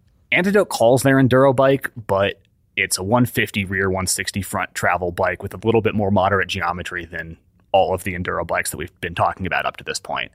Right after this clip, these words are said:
And I'd place it more, again, kind of on the blurring the lines between a longer travel trail bike and enduro bike. It's definitely a solid step less bike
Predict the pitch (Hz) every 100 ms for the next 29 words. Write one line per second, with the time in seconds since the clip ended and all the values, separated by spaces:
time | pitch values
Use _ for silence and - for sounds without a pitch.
0 | - 85 80 80 76 - - _ _ _
1 | _ - 110 147 - 131 117 120 107 101
2 | 95 98 95 95 _ _ _ _ _ 117
3 | 104 98 92 98 92 87 92 92 90 87
4 | 82 - _ _ _ _ _ _ _ _
5 | _ 113 117 110 107 98 92 95 92 -
6 | - - 107 92 92 90 90 87 90 95
7 | 85 87 95 87 85 87 - 85 80 82
8 | 80 78 - 50 - - - - 135 104
9 | - 113 104 95 90 - _ _ 95 -
10 | - 90 92 90 - 98 85 - 101 98
11 | 82 - 95 87 80 -